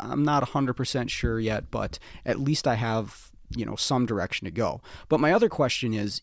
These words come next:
is this causing my start stall, or is it unrelated? Now, could a throttle plate not moving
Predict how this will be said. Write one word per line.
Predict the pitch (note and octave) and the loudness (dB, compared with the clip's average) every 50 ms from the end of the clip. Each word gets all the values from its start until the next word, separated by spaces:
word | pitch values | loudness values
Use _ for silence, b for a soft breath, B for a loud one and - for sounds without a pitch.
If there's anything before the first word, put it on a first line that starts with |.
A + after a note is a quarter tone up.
| - | -2
is | - C#3+ D3+ D#3 - | 2 2 2 2 2
this | C3+ C3 B2+ C3 - | 0 0 2 2 0
causing | - - - G#2 G2+ G#2+ - A#2 G#2+ G2 | -2 -4 -2 -2 -2 -2 -2 -4 -4 -4
my | F#2 F2+ F2+ F2 F#2 G2+ G2+ G#2 G#2 - - - - - - | -4 -4 -4 -4 -4 -4 -6 -8 -8 -10 -18 -20 -20 -20 -10
start | - - - F3 G#3+ G3+ - | -8 0 2 2 2 2 0
stall, | - - G2+ E2+ - - - - | -2 -2 -2 -2 -2 -4 -2 0
or | A#2 A#2 A2+ A2+ A2 - - | 0 0 2 2 0 -2 -2
is | - A#2+ - | -4 -2 -2
it | C3 - | 0 0
unrelated? | A#2+ A#2+ A#2+ A2+ A2+ A#2+ C#3+ E3+ D3 C#3+ - - - B B B B B B B B B - | 2 2 2 0 0 0 0 0 0 -4 -6 -8 -14 B B B B B B B B B 0
Now, | - B2+ A#2 A#2 A2+ - - C#3+ - - _ | 2 4 6 4 4 2 -4 -12 -18 -14 _
could | - - - D3 C#3+ C3+ | -6 4 8 8 10 10
a | C3+ B2+ D3 D3 | 10 8 6 4
throttle | - - B2+ G#2 G#2 A#2+ C3+ C3+ | 2 0 2 2 4 2 2 0
plate | - - D3 C3+ D3+ F3+ - - - - - - - - _ _ _ - _ - - - - - - _ - - - - - | 0 2 2 4 4 2 0 -4 -10 -10 -14 -20 -20 -20 _ _ _ -20 _ -20 -20 -20 -20 -20 -20 _ -20 -20 -20 -10 -4
not | C#3+ B2+ A2+ A2+ B2 C#3+ | 0 2 4 4 4 4
moving | C3 B2 B2 A#2+ A#2+ D3+ E3 G3 G3 F3 | 4 4 4 4 4 2 2 2 -2 -4